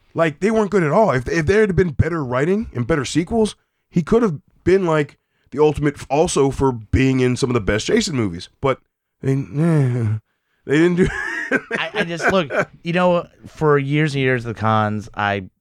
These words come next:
Speaker 2: Kane Hodder's been, he, I mean, that's kind of his thing. He's, you're gonna see him at a con. I mean,
Speaker 1: And I think, like I said, I think he was gr-, I think he, as his, his version of Jason was different, and I thought it was good.
Speaker 2: But there's none,
Speaker 1: You know?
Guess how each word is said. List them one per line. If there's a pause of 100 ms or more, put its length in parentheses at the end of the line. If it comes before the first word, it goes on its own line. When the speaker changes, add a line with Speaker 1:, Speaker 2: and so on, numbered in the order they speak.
(220)
Speaker 2:
Kane
Hodder's
been,
he,
I
mean,
that's
kind
of
his
thing.
He's,
you're
gonna
see
him
at
a
con.
I
mean,
Speaker 1:
And
I
think,
like
I
said,
I
think
he
was
gr-,
I
think
he, (120)
as
his, (200)
his
version
of
Jason (400)
was
different, (400)
and
I
thought
it
was
good. (360)
Speaker 2:
But
there's
none,
Speaker 1:
You
know?